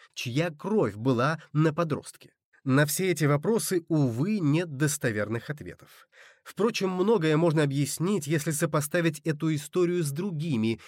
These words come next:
не менее загадочными происшествиями. И после этой тирады комиссионеры сразу приводят пример,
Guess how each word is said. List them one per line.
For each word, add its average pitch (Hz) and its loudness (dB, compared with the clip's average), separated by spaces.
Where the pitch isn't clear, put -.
не 175 2
менее 123 2
загадочными 127 0
происшествиями. - -8
И 156 4
после 156 2
этой 147 0
тирады 131 2
комиссионеры 151 2
сразу 175 -2
приводят 160 0
пример, 147 0